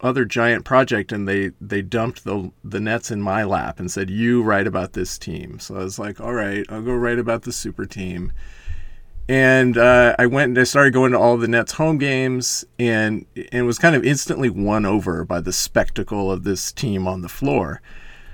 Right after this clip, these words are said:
But as you know, as everyone in, in N B A media knows, it's hard to write about these guys and teams right now. It's hard to get that color. You can't go on the floor. You can't go in the locker room. You have, like, you know, fifteen-minute phone conversations,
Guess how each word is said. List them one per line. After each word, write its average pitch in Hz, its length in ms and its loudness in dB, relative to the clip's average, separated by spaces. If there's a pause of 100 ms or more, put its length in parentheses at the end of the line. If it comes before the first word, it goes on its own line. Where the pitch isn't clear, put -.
(200)
But 151 220 8
as 123 260 6
you 180 160 8
know, 127 220 8
as 120 120 8
everyone 120 600 6
in, 101 480 -2
in 101 400 -2
N 117 180 0
B 107 360 4
A - 20 0
media 104 480 2
knows, 92 560 -2
it's - 140 -6
hard 156 340 4
to 131 100 -4
write 120 240 4
about 101 220 2
these 85 160 -4
guys 80 340 -6
and 92 160 -4
teams 135 380 -4
right 87 160 -6
now. 87 160 -4
It's - 100 -10
hard 127 160 0
to 117 80 -6
get 120 140 0
that 120 180 2
color. 113 420 2
You 101 140 0
can't 113 220 -2
go 117 120 2
on 117 120 0
the 110 40 -4
floor. 110 360 0
You 101 80 -2
can't 110 200 -4
go 120 120 -2
in 120 60 -2
the 110 100 0
locker 104 320 2
room. 95 340 -2
You 90 80 -2
have, 104 200 -4
like, 95 220 -4
you 104 140 -8
know, 92 180 -6
fifteen-minute 110 800 -2
phone 120 320 0
conversations, 92 1120 -6